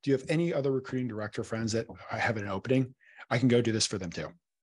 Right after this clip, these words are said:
Like, you have to set yourself apart. And I think one of the challenges right now, there's so many job influencers and, like, like,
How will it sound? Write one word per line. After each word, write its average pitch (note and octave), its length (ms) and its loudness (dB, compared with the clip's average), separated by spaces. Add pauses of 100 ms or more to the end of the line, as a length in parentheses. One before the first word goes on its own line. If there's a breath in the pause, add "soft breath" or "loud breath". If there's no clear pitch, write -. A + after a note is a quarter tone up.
(460)
Like, B2+ 180 2
you C#3+ 120 6
have C#3+ 440 0
to C#3+ 120 2
set - 180 2
yourself C3+ 320 0
apart. B2+ 380 2
And A2 160 -6 (480 loud breath)
I A#2+ 80 -4
think C3+ 200 2
one A#2+ 160 0
of C3 60 4
the A#2+ 80 4
challenges B2 500 -2
right G2+ 140 -10
now, G#2 180 -4
there's G#2 200 -2
so B2 160 2
many A#2 320 2 (100)
job A2+ 360 0
influencers G2+ 760 -4
and, G2 200 -8 (200)
like, G#2+ 200 -6 (140)
like, F2+ 220 -6